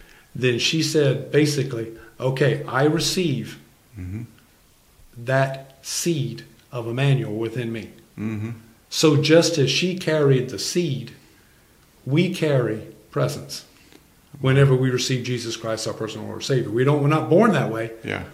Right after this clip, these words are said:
Speaker 1: But whenever we become a new creature in Christ and ask Jesus, we say, "Jesus, come in our heart," but we actually, we're saying, "I'm making you the Lord of my life.
Speaker 2: Right.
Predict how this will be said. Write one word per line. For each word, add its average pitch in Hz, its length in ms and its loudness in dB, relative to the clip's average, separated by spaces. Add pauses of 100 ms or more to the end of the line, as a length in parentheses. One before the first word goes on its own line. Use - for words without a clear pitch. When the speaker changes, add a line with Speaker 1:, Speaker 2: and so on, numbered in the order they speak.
(120)
Speaker 1:
But 131 160 4
whenever 139 360 4
we 139 180 4
become 135 300 4
a 127 40 0
new 139 160 6
creature 139 380 0
in 117 80 -6
Christ 143 400 2
and 123 100 -4
ask 135 280 -2
Jesus, 135 500 -2
we 143 80 -2
say, 156 240 4
"Jesus, 135 320 4
come 123 180 -4
in 117 80 -6
our 110 80 -4
heart," 113 180 -6
but 120 80 -4
we 131 100 -2
actually, 139 340 -2
we're 120 140 -4 (140)
saying, 117 200 -4 (500)
"I'm 131 160 2
making 139 280 6
you 135 100 6
the 127 240 -2
Lord 139 140 2
of 151 60 2
my 147 120 -2 (120)
life. 113 260 -6
Speaker 2:
Right. 101 280 -4